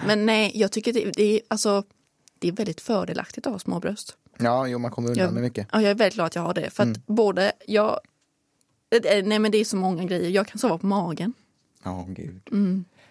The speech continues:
Speaker 1: Och
Speaker 2: Ja.
Speaker 1: jag, alla kläder passar.
Speaker 2: Åh,
Speaker 1: För det är ju
Speaker 2: gud.
Speaker 1: en sån grej man inte tänker på. Men all, jag kan ha alla kläder.
Speaker 2: Mm. Nej, och det är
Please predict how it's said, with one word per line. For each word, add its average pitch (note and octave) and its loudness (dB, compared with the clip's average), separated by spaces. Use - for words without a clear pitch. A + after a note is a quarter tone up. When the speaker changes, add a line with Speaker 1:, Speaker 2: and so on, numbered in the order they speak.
Speaker 1:
Och A3+ 4
Speaker 2:
Ja. B3+ 4
Speaker 1:
jag, B3 4
alla B3 2
kläder E3+ -4
passar. G#3 -2
Speaker 2:
Åh, G#2 -8
Speaker 1:
För C4 4
det G3+ 4
är - 0
ju - 0
Speaker 2:
gud. B4+ 2
Speaker 1:
en C#4+ 4
sån A3 2
grej F3 2
man F3 -2
inte G3+ -6
tänker G3 -4
på. - 0
Men B3 2
all, D#4+ 2
jag A#3+ 4
kan F#4+ 0
ha E4 4
alla G3 -2
kläder. G#3 -2
Speaker 2:
Mm. A#2 -2
Nej, C3 2
och A#2 2
det A#2+ -2
är B2 0